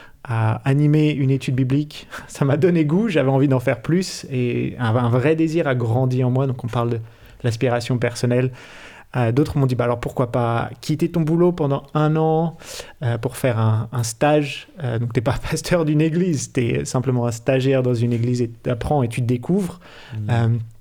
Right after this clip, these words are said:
Speaker 1: juste fais ça pendant un an, ça s'est bien passé, j'ai décidé de le faire pendant une deuxième année.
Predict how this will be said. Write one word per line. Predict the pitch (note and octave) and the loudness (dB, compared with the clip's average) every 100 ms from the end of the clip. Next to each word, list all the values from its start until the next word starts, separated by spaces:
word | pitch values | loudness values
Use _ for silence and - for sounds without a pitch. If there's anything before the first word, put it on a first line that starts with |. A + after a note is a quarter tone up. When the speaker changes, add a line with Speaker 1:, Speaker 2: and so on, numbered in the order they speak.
| - - - - - | -20 -20 -18 -10 -2
Speaker 1:
juste | A#2 E3+ | 0 0
fais | - | 0
ça | D#3 D#3+ | 0 0
pendant | C#3+ C3 | 2 2
un | B2 C3 | 2 2
an, | D3 | 2
ça | B2+ | 0
s'est | - | -4
bien | A2+ A2+ | 0 0
passé, | A#2+ - C#3+ | 0 2 2
j'ai | B2 | 2
décidé | A2+ B2 A#2+ | -2 -2 -2
de | |
le | A#2 | -2
faire | A#2+ | -2
pendant | A#2+ A#2 | 0 0
une | A#2 | 2
deuxième | A#2+ A#2+ A2+ | 2 2 2
année. | A#2 C#3 | 2 2